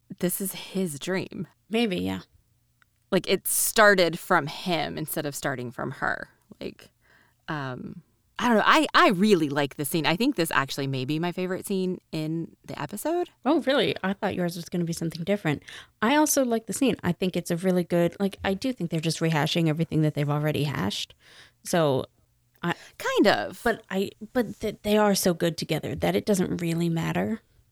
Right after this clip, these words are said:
Speaker 1: Yeah. Yeah, no, they really are. But I love how vulnerable he's being here. Like,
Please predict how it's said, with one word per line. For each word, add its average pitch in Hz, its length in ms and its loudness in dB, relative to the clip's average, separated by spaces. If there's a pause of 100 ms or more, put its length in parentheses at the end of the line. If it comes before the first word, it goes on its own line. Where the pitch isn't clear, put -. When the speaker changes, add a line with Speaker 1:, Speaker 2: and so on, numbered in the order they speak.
(120)
Speaker 1:
Yeah. 139 320 -8 (600)
Yeah, 208 240 4
no, 196 140 4
they 196 140 0
really 233 260 -2
are. 175 240 2
But 156 180 -4 (420)
I 220 120 0
love 220 200 0
how 311 160 4
vulnerable 240 800 2 (100)
he's 285 280 0
being 269 320 0
here. 254 400 0
Like, 196 280 -2